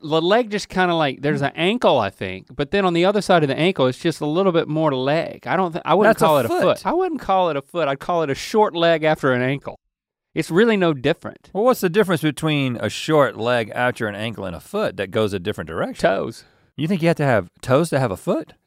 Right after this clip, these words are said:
Speaker 1: <laughs> Yeah, <laughs> I don't think insects have feet, man.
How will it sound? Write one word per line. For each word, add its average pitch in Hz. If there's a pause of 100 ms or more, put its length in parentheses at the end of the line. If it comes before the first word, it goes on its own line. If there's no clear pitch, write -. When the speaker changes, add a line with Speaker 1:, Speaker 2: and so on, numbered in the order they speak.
(120)
Speaker 1:
<laughs> 151 (640)
Yeah, 175 (220)
<laughs> 180
I 202
don't 190
think 170
insects 147
have 139
feet, -
man. 110